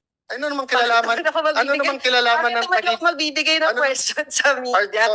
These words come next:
Speaker 1: napakagaling.
Speaker 2: Mister Chairman?
Speaker 1: Sampung,
Speaker 2: Baka da-, baka gawain
Speaker 1: sa-,
Speaker 2: mo yung
Speaker 1: sampung,
Speaker 2: nagbibigay
Speaker 1: sampung
Speaker 2: ng
Speaker 1: rad-,
Speaker 2: tanong
Speaker 1: so,
Speaker 2: sa mga
Speaker 1: so, ma'am,
Speaker 2: Excuse me.
Speaker 1: sampung interview, eksakto lahat ng question. Coincidence, ang galing mo naman.
Speaker 2: Siguro,
Speaker 1: Diba?
Speaker 2: mas maganda
Speaker 1: Ka-, kagabi,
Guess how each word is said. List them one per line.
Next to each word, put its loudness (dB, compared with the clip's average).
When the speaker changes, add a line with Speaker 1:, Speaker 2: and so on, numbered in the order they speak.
Speaker 1:
napakagaling. 0
Speaker 2:
Mister -4
Chairman? 2
Speaker 1:
Sampung, -2
Speaker 2:
Baka 2
da-, 2
baka 2
gawain 2
Speaker 1:
sa-, 0
Speaker 2:
mo 2
yung -2
Speaker 1:
sampung, -2
Speaker 2:
nagbibigay 2
Speaker 1:
sampung 0
Speaker 2:
ng 4
Speaker 1:
rad-, 4
Speaker 2:
tanong 0
Speaker 1:
so, 0
Speaker 2:
sa 4
mga 2
Speaker 1:
so, -2
ma'am, 2
Speaker 2:
Excuse -8
me. -2
Speaker 1:
sampung 0
interview, 0
eksakto -2
lahat 0
ng 0
question. -2
Coincidence, 0
ang 2
galing -2
mo -2
naman. 2
Speaker 2:
Siguro, 2
Speaker 1:
Diba? -4
Speaker 2:
mas 2
maganda 0
Speaker 1:
Ka-, -12
kagabi, 0